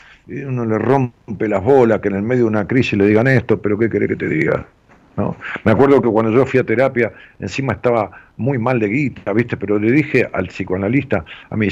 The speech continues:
a mi psicoterapeuta, "Mire, si le pago todo junto, ¿cuánto tarda en curarme?". El tipo se, se sonrió, ¿no? Como diciendo, "Qué estúpido que es este tipo", ¿no?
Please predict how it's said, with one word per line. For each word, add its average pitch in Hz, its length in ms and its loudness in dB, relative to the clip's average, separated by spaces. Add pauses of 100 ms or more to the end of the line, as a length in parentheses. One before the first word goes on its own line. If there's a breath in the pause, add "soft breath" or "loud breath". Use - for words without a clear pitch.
(160)
a 95 100 2
mi 98 120 0
psicoterapeuta, 101 880 0 (240 loud breath)
"Mire, 117 460 0
si - 160 -4
le 110 100 4
pago 156 300 0
todo 131 160 0
junto, 156 320 -6
¿cuánto 117 260 -4
tarda 85 240 -2
en 82 80 -8
curarme?". 80 380 -8
El 107 60 -12
tipo 139 180 -10
se, 82 240 -10 (160)
se - 160 -14
sonrió, 87 580 -2
¿no? 95 160 -4
Como 87 220 -6
diciendo, 90 280 -4
"Qué 92 100 0
estúpido 82 500 -2
que 76 60 -2
es - 100 -6
este 95 240 -6
tipo", 71 340 -4
¿no? 92 160 -4